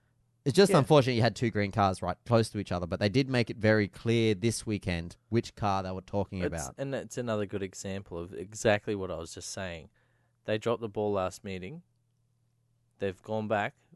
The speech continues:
Speaker 2: assessed the problems, worked out what went wrong, and tried to constructively work out a way to not make it happen again. And that's what all race teams do. This year with Shell,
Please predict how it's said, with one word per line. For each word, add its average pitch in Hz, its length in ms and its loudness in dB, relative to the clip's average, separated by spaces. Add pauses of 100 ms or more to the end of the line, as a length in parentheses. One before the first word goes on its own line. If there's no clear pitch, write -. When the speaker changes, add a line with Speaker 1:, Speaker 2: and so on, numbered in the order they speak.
(200)
Speaker 2:
assessed 120 400 -4
the - 80 -10
problems, 98 720 -10
worked 101 300 -6
out 78 140 -8
what 110 260 0
went 110 180 -8
wrong, 92 380 -8 (400)
and 95 240 -10
tried 98 360 0
to - 40 -20
constructively 107 1000 -4 (160)
work 101 260 -4
out 95 140 -2
a - 20 -4
way 92 240 -4
to 90 60 -10
not 90 180 -10
make 85 240 -10
it - 80 -14 (240)
happen 101 300 -6
again. 85 320 -10 (400)
And 131 80 -6
that's - 160 -10
what 135 140 -4
all 110 180 0
race 92 260 -4
teams 87 300 -14
do. 82 320 -8 (1040)
This 127 300 -4
year 131 400 0 (180)
with 107 240 -6
Shell, 117 640 -2